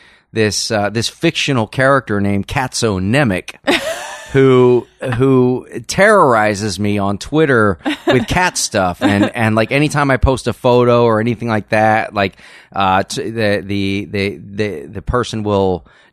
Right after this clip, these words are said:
Speaker 1: decorate it with cat stuff. And this, and Katso is a calico, is a, is an ornery calico, and, uh, that loves tequila.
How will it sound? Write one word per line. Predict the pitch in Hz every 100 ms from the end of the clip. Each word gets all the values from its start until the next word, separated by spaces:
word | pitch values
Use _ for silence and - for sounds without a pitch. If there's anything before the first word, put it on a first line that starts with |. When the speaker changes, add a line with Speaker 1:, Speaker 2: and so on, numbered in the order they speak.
| 113
Speaker 1:
decorate | 147 143 131 110 110
it | 95 92
with | 104 -
cat | 151 139 -
stuff. | - 131 120 113 -
And | 104 95
this, | 101 - _ - -
and | 127 120
Katso | 180 175 - 117
is | 110
a | 98
calico, | - 135 127 117 95 85 67
is | 98 90
a, | 95
is | 113
an | 101 101
ornery | 92 127 131 117 107
calico, | - 110 107 - 87 71 - - - - _
and, | 98 95 92 90
uh, | 95
that | 95 101
loves | 101 110 -
tequila. | 104 - 120 98 82 -